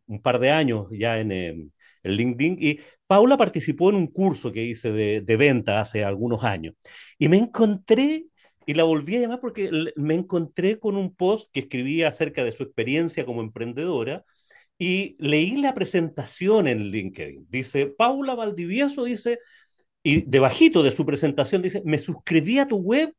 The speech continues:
y no me escribiste nunca. Slash, creo tu secuencia de email marketing para esos contactos que se conviertan en clientes. Sigue leyendo que hay más". Esa es su presentación en LinkedIn. Yo la encontré súper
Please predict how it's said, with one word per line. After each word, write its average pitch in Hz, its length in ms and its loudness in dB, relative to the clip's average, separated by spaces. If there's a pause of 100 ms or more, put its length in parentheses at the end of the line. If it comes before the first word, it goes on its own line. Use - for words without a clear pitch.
(360)
y 165 120 2
no 196 200 6
me 254 100 2
escribiste 180 680 -4
nunca. 135 540 2 (640)
Slash, 120 640 -4 (440)
creo 170 320 6
tu 160 80 0
secuencia 151 540 2
de 131 80 0
email 135 260 0
marketing 277 680 -4
para 143 220 2
esos 160 240 -4
contactos 170 760 -6 (380)
que 131 100 -4
se 143 120 0
conviertan 143 600 0
en 139 160 -4
clientes. 90 720 -6 (400)
Sigue 233 340 -2
leyendo 233 640 0
que 139 120 -2
hay 127 200 0
más". - 500 -8
Esa 359 240 -4
es 359 60 -4
su - 140 2
presentación 131 760 0
en 110 120 0
LinkedIn. 101 340 -6
Yo 139 80 -4
la 247 80 0
encontré 254 340 -8
súper 196 540 0